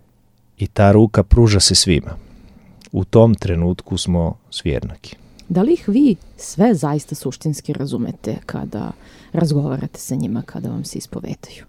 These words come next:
Speaker 2: Da li ih vi nekada lično, e, makar u početku tih ispovesti, osudite? Pri-, pitam vas zaista potpuno na ljudskom nivou.
Speaker 1: E, u početku je bilo drugačije i, i straha i sumnje i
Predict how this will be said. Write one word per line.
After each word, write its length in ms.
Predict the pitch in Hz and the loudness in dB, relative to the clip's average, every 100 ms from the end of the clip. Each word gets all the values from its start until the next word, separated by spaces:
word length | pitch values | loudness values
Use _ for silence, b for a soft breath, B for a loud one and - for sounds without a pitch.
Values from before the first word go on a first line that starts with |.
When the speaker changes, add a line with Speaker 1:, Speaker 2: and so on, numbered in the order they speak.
| - | -2
Speaker 2:
Da 100 | 175 | 2
li 100 | 254 | 2
ih 140 | - | 2
vi 160 | 220 302 | 2 4
nekada 460 | 143 151 147 135 | 2 -2 -8 -6
lično, 460 | 143 147 - 156 - B B B B - | -6 -6 -8 -8 -8 B B B B -8
e, 120 | 165 | -6
makar 320 | 151 147 160 | -6 -6 -6
u 40 | 151 | -6
početku 600 | 156 - 160 - - - b b _ | -4 0 0 -2 -10 -12 b b _
tih 240 | 156 - | -8 -6
ispovesti, 580 | 156 - - 143 - 151 | -10 -8 -8 -8 -6 -6
osudite? 540 | - - - - - - - | -6 -10 -12 -14 -18 -20 -12
Pri-, 220 | - 170 170 - | -2 -2 -2 -2
pitam 280 | 240 247 285 | 0 2 2
vas 100 | 262 | 0
zaista 420 | 185 214 247 - 220 - | 0 -2 -2 -4 -4 -4
potpuno 340 | 180 - 208 | -4 2 4
na 80 | 214 | 4
ljudskom 400 | 156 - - - | 2 -2 -8 -8
nivou. 240 | 127 - - b b b b b - | -8 -10 -14 b b b b b -2
Speaker 1:
E, 260 | 107 98 92 - _ - _ _ _ _ _ _ _ _ _ _ - | 2 2 2 -6 _ -20 _ _ _ _ _ _ _ _ _ _ -2
u 120 | 110 | -2
početku 580 | - 98 - 120 - 131 | 0 0 4 2 4 4
je 60 | |
bilo 400 | 107 104 98 78 58 - - - | 4 4 4 4 0 -12 -20 -8
drugačije 840 | 98 80 67 - - 87 67 52 | -4 -2 -2 -4 -4 -2 -2 -4
i, 440 | 76 73 65 52 - | -6 -6 -6 -8 -8
i 160 | 78 82 | -6 -6
straha 500 | - 98 113 - 113 | -2 2 2 2 0
i 100 | 95 | 2
sumnje 880 | - 104 107 101 95 90 90 85 82 | 0 4 4 6 4 2 2 0 0
i 360 | 80 87 87 | -2 -2 -4